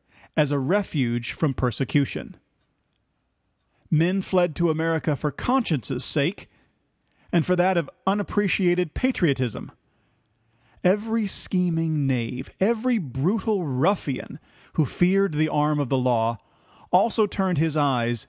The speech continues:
in the same direction. Peasants and artisans whose spirit rebelled against the tyranny of society and the monotony of their daily life,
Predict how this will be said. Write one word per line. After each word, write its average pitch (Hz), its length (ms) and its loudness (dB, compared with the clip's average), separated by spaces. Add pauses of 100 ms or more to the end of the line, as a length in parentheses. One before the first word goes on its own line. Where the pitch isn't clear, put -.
(180)
in 139 140 2
the 139 100 0
same 139 260 2
direction. 135 560 -2 (1160)
Peasants 208 500 0
and 147 160 0
artisans 185 680 0 (380)
whose 151 200 2
spirit 190 520 2
rebelled 151 500 0
against 147 360 -2
the 143 80 2
tyranny 160 460 0
of 143 120 0
society 147 840 0 (320)
and 156 140 4
the 151 60 2
monotony 160 640 0
of 139 140 -2
their 139 160 2
daily 143 400 0
life, 135 480 -2